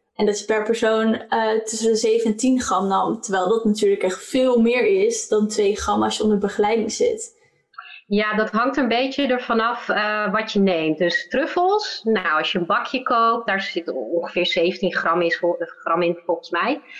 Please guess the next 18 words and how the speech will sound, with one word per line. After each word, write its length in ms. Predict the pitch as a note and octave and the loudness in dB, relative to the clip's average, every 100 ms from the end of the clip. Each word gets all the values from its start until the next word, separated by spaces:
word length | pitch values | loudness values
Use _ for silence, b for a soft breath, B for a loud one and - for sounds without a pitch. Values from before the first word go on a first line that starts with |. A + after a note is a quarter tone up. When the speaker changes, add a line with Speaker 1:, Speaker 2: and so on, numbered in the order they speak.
| B B - | B B -16
Speaker 2:
Dus 140 | E3+ | -4
dat 200 | F#3+ F#3+ | -2 0
is, 240 | G3 - G3 | 0 -2 -2
eh, 560 | F3 E3+ E3 D#3+ - | 0 0 0 -2 -2
voldoende 520 | - G3 E3+ G3+ G3+ | -2 -2 2 4 4
voor 260 | G3 F3+ E3+ | 2 2 2
een, 300 | F3 E3+ E3+ | 4 2 2
voor 160 | - E3+ E3 | 2 0 0
een 60 | |
goede 240 | - F#3+ E3 | 0 2 2
reis. 480 | D3+ E3 G3 G3+ | 0 0 -4 -6
Als 140 | E3 - | -12 -8
beginner 560 | - - G3+ E3+ D#3+ | -6 0 2 2 0
neem 220 | D#3+ D#3+ D#3+ | 0 2 2
je 100 | D#3+ | 0
misschien 320 | D#3+ - E3 | -2 -2 0
wat 180 | D#3 E3 | 0 2
minder. 540 | F3+ G3+ A3 C4+ | 2 4 2 -2